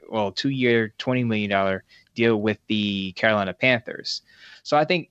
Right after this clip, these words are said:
Nelson Agholor fits somewhere in there. He didn't have as many catches as those guys, but he had more receiving yards and more touchdowns. He had eight touchdowns. So a lot of people saying, "Oh, ten million is too much."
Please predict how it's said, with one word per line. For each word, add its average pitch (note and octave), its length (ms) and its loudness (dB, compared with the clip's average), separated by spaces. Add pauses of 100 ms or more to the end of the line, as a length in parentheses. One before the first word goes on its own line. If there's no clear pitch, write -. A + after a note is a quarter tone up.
(140)
Nelson D3 340 2
Agholor B2+ 480 2
fits - 340 -4
somewhere C#3+ 680 2
in B2 180 -2
there. A2 240 0
He F#2 80 -14
didn't G3+ 220 2
have F#3+ 480 2
as C3 180 -4
many C#3 200 -2
catches D3+ 400 -2
as D3 160 -4
those D3 220 -2
guys, D3 540 0 (320)
but A#2 100 0
he C3+ 60 2
had E3+ 220 4
more F3 360 0
receiving D3 460 0
yards B2+ 300 4
and G#2+ 100 -4
more A#2 180 0
touchdowns. G#2+ 440 -2
He G#2 60 -4
had G2 140 -8
eight A#2+ 200 -8
touchdowns. - 560 -6
So A2 120 -2
a A2+ 60 0
lot B2+ 140 4
of D3+ 80 0
people C3 200 -4
saying, C3 320 -2
"Oh, C3+ 220 2
ten B2 460 -4
million A#2+ 320 2
is A2 160 -2
too - 180 -2
much." B2+ 540 2